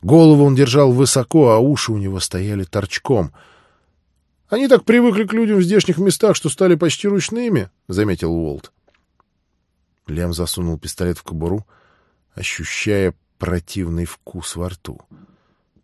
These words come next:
Почувствовав неладное, олень повернулся и исчез в чаще. Уолт не сводил пристального взгляда с Лемма. «А ты думал,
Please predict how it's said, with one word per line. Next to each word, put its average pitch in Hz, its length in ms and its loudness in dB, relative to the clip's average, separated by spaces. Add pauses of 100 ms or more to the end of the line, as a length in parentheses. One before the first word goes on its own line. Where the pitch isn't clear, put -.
(200)
Почувствовав 139 640 2
неладное, 135 760 4
олень 123 220 2
повернулся 143 640 2
и 151 280 0
исчез 147 360 0
в - 120 -10
чаще. 104 560 2 (840)
Уолт 127 460 2
не 120 100 0
сводил 117 540 -4
пристального 110 760 -4
взгляда 101 580 -6
с - 180 -10
Лемма. 85 500 -6 (1300)
«А 92 160 -8
ты 123 220 -4
думал, 117 580 -4